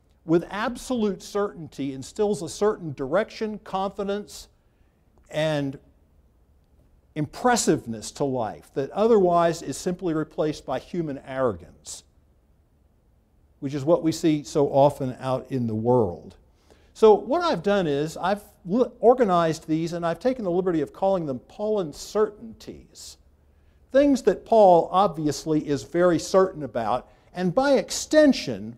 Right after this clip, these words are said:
wants his readers to know, "I'm so certain of it that the Lord inspired that I write to you, and that you may be absolutely convinced of these things as well."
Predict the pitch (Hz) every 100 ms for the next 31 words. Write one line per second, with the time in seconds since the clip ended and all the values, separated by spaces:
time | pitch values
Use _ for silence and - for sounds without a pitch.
0 | - 156 254 294 277 - 262 208 - 190
1 | 247 185 151 147 - 151 151 143 143 -
2 | - 180 285 330 320 285 214 - 196 190
3 | 160 165 151 143 156 175 - - _ _
4 | _ _ _ - 190 214 214 190 220 285
5 | 320 285 - - _ _ _ _ _ _
6 | _ _ _ - 170 - - 190 202 196
7 | 175 165 147 151 180 180 175 147 143 220
8 | 185 151 156 135 - _ - 147 - -
9 | 131 262 285 185 139 135 139 156 160 -
10 | 143 165 156 123 143 127 151 160 156 139
11 | - 147 139 - 143 135 117 - 120 110
12 | 117 160 123 82